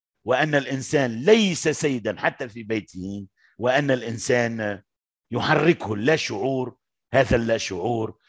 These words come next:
الذي هو المجموع الديناميكي للرغبات المكبوتة والذكريات المنسية، والتي لا تتجلى بشكل مباشر في مستوى الوعي، بل بشكل غير مباشر،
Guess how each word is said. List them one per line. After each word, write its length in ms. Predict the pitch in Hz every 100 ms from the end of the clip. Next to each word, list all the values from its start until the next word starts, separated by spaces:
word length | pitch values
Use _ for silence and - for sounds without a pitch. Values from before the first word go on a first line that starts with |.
| -
الذي 420 | 131 127 107 98
هو 420 | 101 120 113 104 101 - _ 170
المجموع 840 | 170 139 120 117 151 143 113 80 - _ -
الديناميكي 1040 | 175 135 156 131 120 139 131 - 139 120 _ _
للرغبات 720 | - 170 175 170 147 135 135 131
المكبوتة 840 | 113 113 - 90 123 - 113 107 - _ _
والذكريات 760 | 98 156 131 - 135 131 127 120
المنسية، 760 | 110 101 98 127 117 113 107 - _ -
والتي 500 | 147 180 160 - 135
لا 160 | 147
تتجلى 680 | 170 165 - 131 156 131 92
بشكل 460 | 82 - 120 - 110
مباشر 580 | 107 98 127 - 78 - _ _ _ _ _ _ _ - - -
في 160 | - 127
مستوى 460 | 143 - 123 110
الوعي، 480 | 104 131 110 117 - _ _ -
بل 140 | 123
بشكل 580 | 98 101 123 - 113 107 _
غير 520 | - 135 170 170 - -
مباشر، 640 | 101 135 104 92 - -